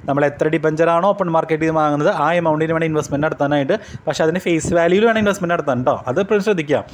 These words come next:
ഇവിടെ നൂറ്റഞ്ച് രൂപയ്ക്കാണ് നമ്മൾ വാങ്ങിക്കണേ, പക്ഷേ നൂറ്റഞ്ച് രൂപയ്ക്കാണോ ചെയ്യുക? അല്ല, face value നൂറ് രൂപയ്ക്ക്. അപ്പോൾ വൺ ലാക്ക് അല്ലേ? അതായത് ആയിരം Debenture, ആയിരം into നൂറ്, വൺ ലാക്ക്. വൺ ലാക്കിൻ്റെ ഫിഫ്റ്റീൻ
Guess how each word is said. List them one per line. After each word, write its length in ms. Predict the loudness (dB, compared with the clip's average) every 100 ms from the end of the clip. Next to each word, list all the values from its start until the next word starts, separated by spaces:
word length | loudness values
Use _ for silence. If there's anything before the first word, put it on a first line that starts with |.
| -14 -6
ഇവിടെ 140 | -2 0
നൂറ്റഞ്ച് 340 | 0 0 0
രൂപയ്ക്കാണ് 240 | -2 -2 0
നമ്മൾ 120 | 0
വാങ്ങിക്കണേ, 280 | 0 0 -2
പക്ഷേ 160 | -2 -4 -4 -16 -6
നൂറ്റഞ്ച് 300 | -2 -2 0 0
രൂപയ്ക്കാണോ 280 | 0 0 0
ചെയ്യുക? 240 | 2 0 0 0
അല്ല, 140 | 0 0
face 240 | -2 0 2
value 220 | 2 2 0
നൂറ് 160 | 0 0
രൂപയ്ക്ക്. 260 | -2 -4 -10 -10 -4
അപ്പോൾ 140 | -2 0
വൺ 80 | 2 0
ലാക്ക് 200 | 0 0
അല്ലേ? 100 | 0 2
അതായത് 200 | 2 4
ആയിരം 240 | 4 2 2
Debenture, 360 | 0 0 2 2 4 4
ആയിരം 240 | 2 0 0
into 120 | 0 0
നൂറ്, 140 | 0 0
വൺ 80 | 0 0
ലാക്ക്. 260 | 0 0 0 -8 -2 2
വൺ 80 | 2
ലാക്കിൻ്റെ 180 | 2 0 -4 -4
ഫിഫ്റ്റീൻ 300 | -6 -4